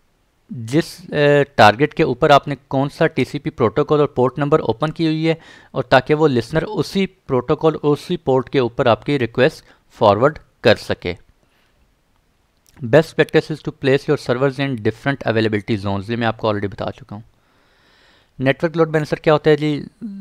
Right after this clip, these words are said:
नेटवर्क लोड बैलेंसर functions at the fourth layer of the open system ओएसआई मॉडल।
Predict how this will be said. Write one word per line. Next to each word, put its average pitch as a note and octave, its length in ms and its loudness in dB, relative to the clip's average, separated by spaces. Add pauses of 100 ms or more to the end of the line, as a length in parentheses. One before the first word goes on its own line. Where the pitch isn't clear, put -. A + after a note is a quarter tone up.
(220)
नेटवर्क B2+ 380 0
लोड D3 180 2
बैलेंसर C#3 360 0
functions C#3 480 -4
at C#3+ 180 2
the C#3+ 140 2
fourth C3 320 -2
layer D3 220 2
of - 120 -12
the D3 160 0 (440)
open D3 300 -2
system D3+ 300 -2
ओएसआई D3 360 2
मॉडल। C3+ 420 2